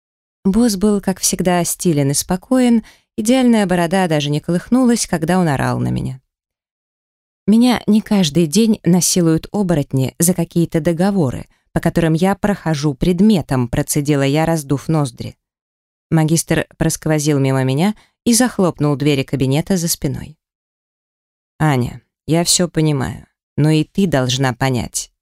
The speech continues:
Сядь". Он подтолкнул меня к ближайшему стулу и надавил на плечи, вынуждая на него рухнуть.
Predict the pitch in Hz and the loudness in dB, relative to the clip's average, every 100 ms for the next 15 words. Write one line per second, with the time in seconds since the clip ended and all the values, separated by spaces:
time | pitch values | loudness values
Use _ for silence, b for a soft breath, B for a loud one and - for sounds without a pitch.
0 | _ - - 139 - - _ _ _ _ | _ -2 0 -2 -4 -14 _ _ _ _
1 | 147 - 135 151 143 - 156 151 147 143 | -2 -2 -4 -2 -2 0 0 2 0 -2
2 | 135 147 147 131 - 127 - - 165 180 | -2 -2 0 -2 -2 -4 -2 -2 0 -2
3 | b b - 165 156 151 143 139 135 143 | b b 0 0 2 2 2 0 -2 -2
4 | 156 - 160 147 131 143 139 135 135 131 | -2 0 0 0 0 0 0 0 -2 -2
5 | 135 135 - 127 - | -2 -4 -8 -14 -14